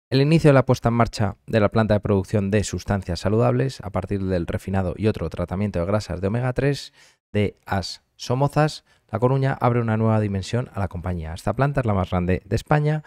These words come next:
Está ubicada en una parcela de veintiocho mil metros cuadrados del polígono industrial de As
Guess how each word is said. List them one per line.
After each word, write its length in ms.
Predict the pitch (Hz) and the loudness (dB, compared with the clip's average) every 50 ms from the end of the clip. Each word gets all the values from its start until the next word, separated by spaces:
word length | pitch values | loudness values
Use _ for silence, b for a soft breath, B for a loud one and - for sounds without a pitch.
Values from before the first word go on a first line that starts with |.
| B B B B B B B _ _ | B B B B B B B _ _
Está 260 | - - 113 98 - - - | -6 -4 -2 -2 -2 -4 -6
ubicada 600 | - 92 92 90 - 110 104 87 78 82 90 - _ _ _ _ _ _ _ _ - | -6 -4 -2 2 4 4 4 4 2 -2 -6 -12 _ _ _ _ _ _ _ _ -2
en 80 | 131 147 | 0 2
una 160 | 151 143 131 | 2 2 2
parcela 520 | - 120 - - 104 95 80 76 - - _ _ _ _ _ _ _ _ _ _ _ _ _ - | 2 0 0 0 0 0 0 -2 -6 -10 _ _ _ _ _ _ _ _ _ _ _ _ _ 0
de 260 | 120 120 107 - - - | 2 2 2 2 -2 -4
veintiocho 380 | 98 98 90 - 90 - - 98 | -4 -4 -2 -4 -6 -4 -4 -2
mil 260 | 104 110 101 90 - | -2 0 -2 -2 -2
metros 280 | 92 101 104 - 101 - | -2 -2 0 0 -2 -4
cuadrados 340 | - 101 98 95 95 92 87 | -4 -2 0 2 2 2 2
del 140 | 90 87 - | 0 0 0
polígono 360 | - 92 98 98 98 95 95 | 2 2 2 2 2 0 0
industrial 460 | 90 87 85 - - 98 98 87 78 - | -2 -2 -4 -4 -2 -2 -2 -2 -2 -2
de 280 | 85 98 101 87 - - | 0 0 0 0 0 -2
As 380 | - 101 98 85 - - - | -4 -4 -4 -4 -6 -12 -18